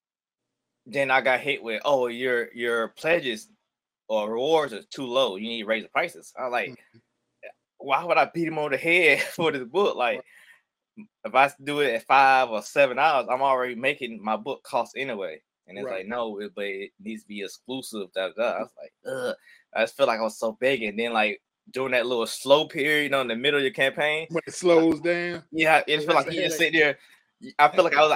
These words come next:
Speaker 1: outside on, on the outside of the interstate with a sign that says,
Speaker 2: Uh-huh.
Speaker 1: "I need money,
Speaker 2: That's
Speaker 1: help,
Speaker 2: like Kickstarter,
Speaker 1: homeless."
Speaker 2: right. <laughs> Hey, hey, man, that, that feeling is a monster too.
Speaker 1: Yeah.
Speaker 2: Boy, it's like,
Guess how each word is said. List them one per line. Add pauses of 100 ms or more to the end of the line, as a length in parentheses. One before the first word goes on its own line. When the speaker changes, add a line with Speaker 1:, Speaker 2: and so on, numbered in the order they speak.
Speaker 1:
outside
on,
on
the
outside
of
the
interstate
with
a
sign
that
says,
Speaker 2:
Uh-huh. (100)
Speaker 1:
"I
need
money,
Speaker 2:
That's
Speaker 1:
help,
Speaker 2:
like
Kickstarter,
Speaker 1:
homeless."
Speaker 2:
right. (120)
<laughs> (880)
Hey, (480)
hey,
man,
that,
that
feeling
is
a
monster (100)
too. (460)
Speaker 1:
Yeah.
Speaker 2:
Boy, (140)
it's
like,